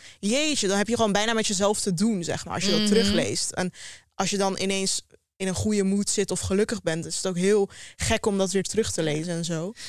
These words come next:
Speaker 2: En wat was de emmer, nee, niet de emmer. Wat was de emmer die de druppel deed
Speaker 1: <laughs>
Speaker 2: overlopen?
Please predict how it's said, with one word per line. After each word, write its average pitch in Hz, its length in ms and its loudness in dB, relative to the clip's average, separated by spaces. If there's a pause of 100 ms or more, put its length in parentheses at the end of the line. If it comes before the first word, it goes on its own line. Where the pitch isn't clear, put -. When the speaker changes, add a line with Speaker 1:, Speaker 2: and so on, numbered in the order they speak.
(140)
Speaker 2:
En 214 140 0
wat 262 140 2
was 294 180 0
de - 180 -2
emmer, 269 680 0
nee, 202 360 -2
niet 208 260 -4
de - 100 -8
emmer. 185 480 -2 (300)
Wat 240 140 2
was 220 100 -2
de - 140 -2
emmer 311 320 0
die 233 120 0
de 190 100 -2
druppel 294 460 0
deed 254 240 2
Speaker 1:
<laughs> 160 40 4
Speaker 2:
overlopen? 160 600 2